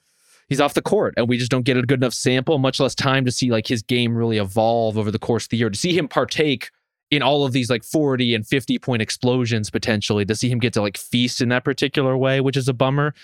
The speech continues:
But hopefully we'll get to see that. I mean, I think to your <laughs> point, Justin, we've seen,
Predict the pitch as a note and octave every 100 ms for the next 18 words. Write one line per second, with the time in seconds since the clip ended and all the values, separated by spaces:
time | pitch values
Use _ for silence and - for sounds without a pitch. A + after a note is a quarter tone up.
0 | - - - - C3+ B2+ - E3+ A3 A#3+
1 | G3+ A3+ F3 G#3+ G3 G2 F#2 A2 A#2 A#2
2 | A#2+ A#2+ E3 - D3 C#3 - D#3 - C3
3 | - B2 A#2+ - C3+ B2